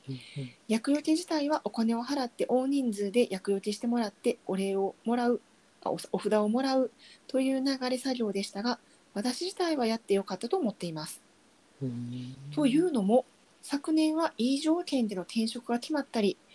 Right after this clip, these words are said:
Speaker 2: 会社のパーティーで五万円相当の景品が当たったり、
Speaker 1: すごい。
Speaker 2: その他にも様々な懸賞が当たったからです。かっこ笑い。
Speaker 1: え、いいな、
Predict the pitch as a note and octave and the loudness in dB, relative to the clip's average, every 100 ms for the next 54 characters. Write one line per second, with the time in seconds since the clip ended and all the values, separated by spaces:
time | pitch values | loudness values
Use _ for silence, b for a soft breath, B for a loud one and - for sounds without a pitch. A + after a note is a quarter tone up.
0 | b b _ - B3+ C#4+ D4 C#4+ D#4 D4 | b b _ -4 -2 0 -2 -2 -2 -2
1 | C#4 A3 C4+ B3 _ F#3+ A3 C4 C#4 C#4 | -2 2 4 2 _ -2 0 2 2 2
2 | C#4 E4 D#4 C4 G3 F3+ A#3 A3+ A#3+ A#3+ | 0 0 0 0 -2 -2 0 2 2 0
3 | A#3 A#3+ - B3 - F#3+ D#4+ B B B | 0 -2 -2 -4 2 2 2 B B B
4 | B - C4+ C4 D#4 D#4 - G#3+ C4 D4 | B 8 12 12 12 12 10 10 4 6
5 | D#4 A#3 G3 G3+ A3+ A#3 A3+ A3 B3 B3 | 6 6 4 2 2 4 4 6 4 4
6 | A#3+ - - G#3 G#3 - A3 - F3 E3 | -2 -4 0 2 2 2 -2 2 2 4
7 | D#4 C4+ D4 D4+ D#4+ D#4+ E4 | 6 8 8 8 6 4 -2